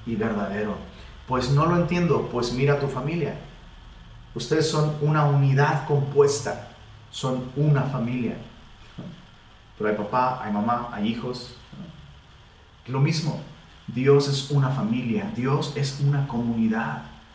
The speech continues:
Por eso es que el hombre es, es un ser relacional, porque fuimos creados a su imagen y a su semejanza. Y Juan sigue, una vez más, repito, está saturado de conceptos del Génesis,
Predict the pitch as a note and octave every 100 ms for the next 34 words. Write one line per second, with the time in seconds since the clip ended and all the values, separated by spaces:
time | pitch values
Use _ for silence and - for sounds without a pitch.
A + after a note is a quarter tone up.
0 | - - - D3 F3 F3+ - D#3+ C#3+ D#3
1 | F#3 D3 C#3+ C#3+ - - - - - -
2 | C#3+ C#3 E3 C#3 D#3+ D#3+ - - C3+ C#3
3 | C#3 C#3 - B2 B2+ C3+ - - - -
4 | - - C#3+ C#3 C#3 - E3 F#3 F#3 -
5 | - - - - - D3+ C#3+ C#3 D#3+ D#3+
6 | C3 - - - E3 F3+ C#3 C3+ - A2+
7 | A2 A2 - - - C3 - D3+ C#3+ B2
8 | - C3 C#3 - - - - - - -
9 | D3 - E3 G3 B3+ - G3 F#3+ A#3+ B3
10 | - - F3+ A3+ F3 E3 E3 - - C#3+
11 | F#3+ - - - - - - - D3+ -
12 | - G3+ A3 - - - G3+ F3 - -
13 | F3 D3 D#3 D#3+ G#3+ A#2+ A#2 C#3 C#3 C3+
14 | D3 D3 E3 D3 D#3 C#3+ D#3+ D#3+ - G#2+
15 | -